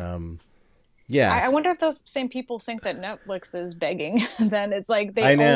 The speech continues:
Speaker 1: know.
Speaker 2: people who have a Netflix subscription can watch those shows. Is that begging? No, it's like
Speaker 1: Right.
Speaker 2: you're paying to see, you're paying so you get to see this
Speaker 1: I
Speaker 2: content,
Speaker 1: know, it's
Speaker 2: you know?
Speaker 1: weird. I don't,
Speaker 2: It's so
Speaker 1: yeah,
Speaker 2: weird.
Speaker 1: it's weird. It's, it's weird. It's like, I don't, you know, I know,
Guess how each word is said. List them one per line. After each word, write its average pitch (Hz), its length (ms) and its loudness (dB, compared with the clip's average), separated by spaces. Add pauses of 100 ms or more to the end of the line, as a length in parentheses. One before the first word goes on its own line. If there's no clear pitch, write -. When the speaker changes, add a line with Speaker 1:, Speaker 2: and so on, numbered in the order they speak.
Speaker 1:
know. - 40 4
Speaker 2:
people 233 300 0
who 233 120 -2
have 208 140 -2
a 208 60 -10
Netflix 196 300 -12
subscription 196 520 -14
can 196 120 -10
watch 190 280 -4
those 190 180 -4
shows. 190 340 -4
Is 180 120 -12
that 180 220 -4
begging? 220 440 -2
No, 240 300 0
it's 190 80 -2
like 147 100 6
Speaker 1:
Right. 156 140 4
Speaker 2:
you're 117 80 -2
paying 233 240 -2
to 226 100 -2
see, 226 320 -6 (480)
you're 247 120 2
paying 262 360 2
so 254 120 0
you 220 80 -2
get 226 180 -2
to - 80 -10
see 220 140 -10
this 214 160 -10
Speaker 1:
I 139 80 -4
Speaker 2:
content, 165 80 0 (100)
Speaker 1:
know, 214 80 6
it's - 140 0
Speaker 2:
you 113 60 -6
know? 135 60 -2
Speaker 1:
weird. 143 480 2
I 135 120 -4
don't, 254 140 4
Speaker 2:
It's 135 80 -2
so 143 60 0
Speaker 1:
yeah, 170 280 2
Speaker 2:
weird. 101 200 -6
Speaker 1:
it's 113 200 -6
weird. 156 320 2
It's, 135 180 -2
it's - 340 -12
weird. 143 320 0
It's 110 140 -8
like, 117 140 -2
I 120 220 -8
don't, - 180 -12
you 113 160 -8
know, 110 360 -8 (200)
I 113 140 -8
know, 147 440 -4